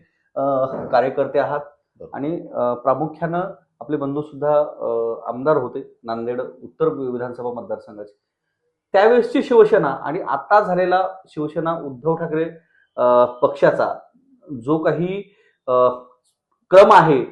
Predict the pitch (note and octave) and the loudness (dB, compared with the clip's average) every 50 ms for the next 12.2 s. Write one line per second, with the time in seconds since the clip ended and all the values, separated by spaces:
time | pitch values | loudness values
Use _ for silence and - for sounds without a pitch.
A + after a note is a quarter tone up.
0 | - _ _ _ _ _ - G3 D#3 D#3 D3 D3 G3+ G3+ G3+ G3+ G3 F#3 E3+ F3 | -14 _ _ _ _ _ -4 -4 -2 -2 0 2 4 4 4 4 4 2 2 0
1 | F3 F3 - F#3 - - D3+ C#3 C#3+ D#3 D#3 D3 D3 C3 A#2 A2+ - E3+ G3 A3+ | -4 -4 -6 -8 -4 0 4 4 4 4 2 0 0 -2 -2 0 2 4 4 6
2 | G3+ E3+ - - B2+ A2+ - - G#2 G2+ A2+ - _ _ - A2+ G#2 - C3 C3 | 6 4 2 2 0 -2 -2 -4 -8 -12 -14 -16 _ _ -16 -16 -8 -4 -4 -4
3 | C#3+ D3+ D3 C3+ C3 C#3 D3 C#3+ C#3+ D#3 D3 C3+ C3 B2+ D#3 C#3+ C#3 - B2 A#2 | -2 -2 -2 -2 -2 -4 -6 -8 -6 -6 -6 -6 -4 -6 -8 -10 -6 -4 -4 -4
4 | A#2+ A2+ G#2+ G#2 - - G#2+ - _ - D3+ D3 B2+ A#2 A#2 A#2 B2 C3 B2+ A#2 | -2 -4 -6 -8 -8 -10 -10 -10 _ -8 -8 -6 -6 -8 -6 -2 -2 -2 -2 -2
5 | A2 G2 E2+ E2+ E2+ E2+ F#2+ G2+ A2+ A2 - G2 G#2 G#2 G2+ G2 F2+ F2+ D#2 D2 | -6 -10 -12 -14 -14 -10 -6 -4 -4 -4 -4 -4 -4 -4 -4 -4 -6 -10 -16 -18
6 | D2 _ _ _ _ _ _ _ F2+ F2+ F#2+ G2 F#2 - F#2 F#2 F#2+ G2+ G2 G2+ | -20 _ _ _ _ _ _ _ -14 -12 -12 -12 -14 -14 -14 -10 -8 -6 -6 -6
7 | G2+ G2+ G2 G2 G2 F#2+ F#2 F2 - - F2+ E2+ - F#2 F#2 G2 G#2 G#2+ G#2+ A2 | -8 -10 -8 -6 -6 -4 -6 -6 -10 -14 -20 -20 -18 -14 -10 -6 -6 -6 -6 -6
8 | A2+ A2+ A2+ A2+ A2 A2+ A2+ A#2 G#2+ G#2+ G#2 A2 A2 A#2 A2 G#2 - A2+ A2 - | -6 -4 -4 -4 -6 -6 -8 -8 -8 -8 -10 -10 -10 -8 -10 -10 -10 -14 -20 -18
9 | G#2+ G#2 G#2 G2+ A2 G#2+ G#2+ - - G2+ G2 G2 F#2+ F#2 - - - - _ _ | -14 -12 -12 -12 -12 -14 -16 -14 -12 -10 -8 -8 -8 -10 -12 -14 -20 -20 _ _
10 | _ _ _ _ _ _ - G#2 A2 G#2+ G#2+ G#2+ - - B2+ B2 - - _ - | _ _ _ _ _ _ -10 -8 -6 -6 -6 -8 -8 -10 -12 -12 -12 -14 _ -20
11 | A2 A2+ A#2+ A#2+ A#2 A2+ A2+ A#2 A#2 A2+ A2+ - - A2 A#2 A#2+ A2 G2 F#2+ D#2 | -18 -12 -12 -10 -10 -8 -10 -8 -10 -10 -12 -12 -8 -8 -8 -6 -6 -8 -10 -12
12 | D#2+ E2 - | -14 -20 -20